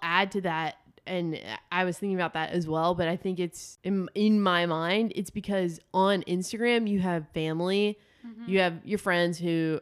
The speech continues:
Speaker 1: are, like, probably the, the group you don't care if they see the goofy side of you, but you also have, like,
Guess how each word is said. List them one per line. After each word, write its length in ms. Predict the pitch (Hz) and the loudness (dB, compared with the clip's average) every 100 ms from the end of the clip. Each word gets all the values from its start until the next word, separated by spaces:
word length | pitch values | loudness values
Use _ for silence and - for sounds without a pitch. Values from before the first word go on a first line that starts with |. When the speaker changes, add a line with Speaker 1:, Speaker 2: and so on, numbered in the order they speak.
| - | -4
Speaker 1:
are, 280 | 165 156 156 | -6 -4 -6
like, 280 | 156 147 - | -6 -8 -4
probably 540 | 170 165 165 160 160 | -2 0 0 0 -2
the, 280 | 147 156 - - | -4 -8 -8 -8
the 100 | 170 | -6
group 260 | 165 160 160 | -2 -4 -2
you 60 | |
don't 180 | 151 143 | -6 -8
care 400 | - 151 147 147 156 | -10 -8 -8 -8 -10
if 80 | - | -10
they 100 | 151 | -8
see 160 | - | -6
the 100 | 151 | -6
goofy 280 | 147 151 156 | -6 -6 -8
side 240 | 151 143 | -8 -8
of 80 | 147 | -6
you, 160 | 147 147 | -8 -4
but 160 | 165 | -4
you 120 | 185 190 | -4 -4
also 200 | 208 247 | -2 -2
have, 200 | 226 180 | -2 -2
like, 220 | 160 | -2